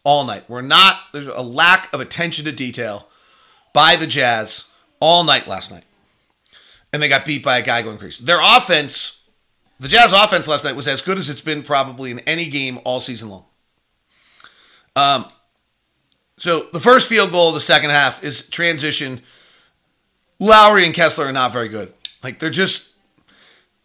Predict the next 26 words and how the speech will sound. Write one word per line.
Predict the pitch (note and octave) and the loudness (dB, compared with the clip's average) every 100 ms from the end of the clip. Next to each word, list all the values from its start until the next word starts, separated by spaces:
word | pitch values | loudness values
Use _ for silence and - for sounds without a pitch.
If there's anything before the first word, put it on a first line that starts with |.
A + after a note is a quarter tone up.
| _ C#3 | _ 2
Lowry | E3 G#3 F#3+ | 4 6 4
gets | D#3 | 0
blown | - F3+ F3+ | 0 -2 2
by, | D#3 D3 C#3+ | 4 4 2
Kessler | F3 D#3+ F3 | 2 2 2
doesn't | D3 C#3 C3 | -2 -4 -6
come | B2 | -8
to | G#2+ | -6
help. | E2+ - _ _ _ _ _ | -8 -10 _ _ _ _ _
Like, | C3 C3 - | -6 -6 -6
Kessler | - F3 E3 F3 | 0 2 2 -2
just | D3+ C#3+ - | -4 -6 -6
kinda | D3 | -6
goes | B2+ D3 C#3+ | -2 -4 -4
to | D3+ | -8
where | C3+ C3+ | -8 -8
he's | B2+ | -6
supposed | D3 C#3 | -8 -8
to | C3 | -8
go, | C3+ | -10
doesn't | C3 C#3 C3+ - | -6 -6 -6 -12
s-, | - - - _ _ _ _ - - _ _ _ - | -12 -12 -14 _ _ _ _ -20 -20 _ _ _ -2
could | G#3 | 0
have | F#3 - | 0 2
probably | E3 D3+ C3 C#3 | 4 4 0 -10
cut | B2 E3+ D3 | -2 4 4